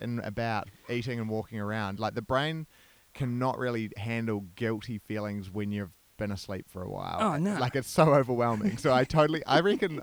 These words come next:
Speaker 1: hopefully, saying that memory on this podcast has got it out of the system,
Speaker 2: I feel
Speaker 1: man.
Speaker 2: a little bit better, bro. I just
Speaker 1: Yeah,
Speaker 2: found myself
Speaker 1: good.
Speaker 2: got a whole lot settier in the last, like, <laughs> in the last, like, forty-five seconds to
Speaker 1: Yeah,
Speaker 2: admit it.
Speaker 1: well, it's good that it's out, man.
Speaker 2: Mm.
Speaker 1: Screw that. I hate lying in bed thinking of guilty stuff. It
Speaker 2: <laughs>
Speaker 1: sucks.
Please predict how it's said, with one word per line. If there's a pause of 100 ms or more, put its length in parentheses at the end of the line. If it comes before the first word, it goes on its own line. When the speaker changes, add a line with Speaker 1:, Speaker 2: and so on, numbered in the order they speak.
Speaker 1:
hopefully,
saying
that
memory
on
this
podcast
has (260)
got
it
out
of
the
system,
Speaker 2:
I
feel
Speaker 1:
man.
Speaker 2:
a
little
bit
better,
bro.
I
just
Speaker 1:
Yeah,
Speaker 2:
found
myself
Speaker 1:
good.
Speaker 2:
got
a
whole
lot
settier
in
the
last,
like,
<laughs>
in
the
last,
like,
forty-five
seconds
to
Speaker 1:
Yeah,
Speaker 2:
admit
it.
Speaker 1:
well,
it's
good
that
it's
out,
man.
Speaker 2:
Mm.
Speaker 1:
Screw
that.
I
hate
lying
in
bed
thinking
of
guilty
stuff.
It
Speaker 2:
<laughs>
Speaker 1:
sucks.